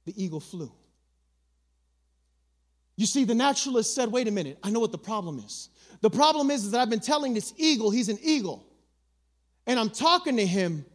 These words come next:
but he's not changing his environment. He's still hanging around with chickens." So he had to take him to the mountain where he could no longer see the chickens.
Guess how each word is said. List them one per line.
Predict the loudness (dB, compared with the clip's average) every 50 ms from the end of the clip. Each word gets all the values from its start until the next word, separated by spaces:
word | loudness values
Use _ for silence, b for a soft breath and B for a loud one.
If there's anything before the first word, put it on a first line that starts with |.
| _ _ _ _ _ _ _ 0
but | 2 2
he's | 2 2
not | 2 0 -2 0
changing | -2 0 2 2 2 2 0 0
his | 0 -2 -2
environment. | -2 -2 -2 0 0 0 -2 -4 -6 -8 -12 -16 -18 -20 -20 _ _ _ _ _ _ _ _ _ _ b b
He's | b 2 2 2
still | 2 0 0
hanging | 0 0 0 0 0 0
around | 0 0 0 -2
with | -2 -4
chickens." | -4 -6 -6 -6 -8 -12 -12 -14 -16 -16 _ _ _ _ _ _ _ _ _ _ _ _ _ _ b b b b
So | b 4 6
he | 6 8
had | 6 6
to | 4 0
take | 4 4 4 4 4
him | 2 -2 -2
to | -2 -2
the | 0 2
mountain | 4 4 4 4 2 -2 -4 -8 -8 -8 -12 -16 _ _ _ _ _ _ -6
where | -4 -2
he | -2 -2
could | -2 -2 -2
no | -2 -2
longer | 0 0 -2 -2 -2 -4 -6
see | -6 -2 0 0 2 2
the | 0 -4 -6
chickens. | -8 -8 -8 -10 -12 -20 -18 -16 -16 -16 -16 -18 -20